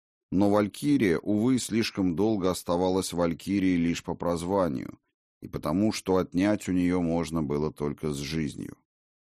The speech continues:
Сейчас, с мечом из возрождённой стали Асгарда, она ощущала, как через клинок в неё вливается нечто давно, казалось бы, забытое. Она пила возвращающуюся силу, словно старое вино.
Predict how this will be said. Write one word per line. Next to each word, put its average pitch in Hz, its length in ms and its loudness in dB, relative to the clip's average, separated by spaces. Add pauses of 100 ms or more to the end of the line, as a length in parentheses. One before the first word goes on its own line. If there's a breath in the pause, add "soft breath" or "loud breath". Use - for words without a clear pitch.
(260)
Сейчас, - 680 -2 (260)
с - 140 -6
мечом 113 480 2
из 92 240 -2
возрождённой 98 840 2
стали 101 420 0
Асгарда, 87 840 0 (400)
она 85 300 2
ощущала, 113 640 0
как 110 220 -2
через 104 340 -2
клинок 107 540 2
в 92 80 -2
неё 98 300 4
вливается 95 720 2
нечто 87 460 0
давно, 85 560 0
казалось 82 500 -2
бы, 73 120 -4
забытое. 78 680 -4 (720)
Она 110 340 2
пила 117 360 4
возвращающуюся 98 1300 2
силу, 113 480 0
словно 85 480 0
старое 73 540 -2
вино. 69 420 -4